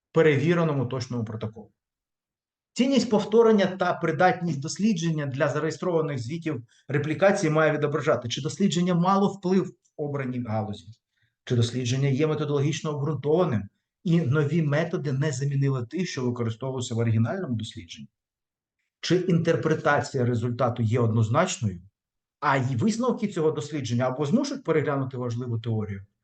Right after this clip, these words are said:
або створюють основи для модифікації певного теоретичного підходу. Чи результати дослідження ще не були опубліковані, або публікація результатів подібних досліджень дала певні суперечливі оцінки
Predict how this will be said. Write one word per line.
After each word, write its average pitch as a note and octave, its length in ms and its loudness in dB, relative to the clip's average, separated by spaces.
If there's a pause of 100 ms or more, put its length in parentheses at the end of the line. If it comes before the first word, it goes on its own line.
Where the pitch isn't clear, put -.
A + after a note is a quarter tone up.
(120)
або A#2 260 -2
створюють D#3 720 -2
основи C3+ 520 -2
для C3 460 0 (140)
модифікації A3 720 0
певного G3 280 6
теоретичного E3 540 -2
підходу. A2+ 420 -10 (1080)
Чи - 120 0
результати D#3+ 600 4
дослідження E3 800 2 (100)
ще - 260 -2
не E3+ 120 2
були F3 300 2
опубліковані, E3+ 800 0
або D3 200 -4
публікація E3 880 -2 (260)
результатів F3 680 0
подібних F3+ 480 0
досліджень E3 500 -4
дала F3 240 0
певні F#3+ 400 -2
суперечливі F3 800 -2
оцінки D3 600 -6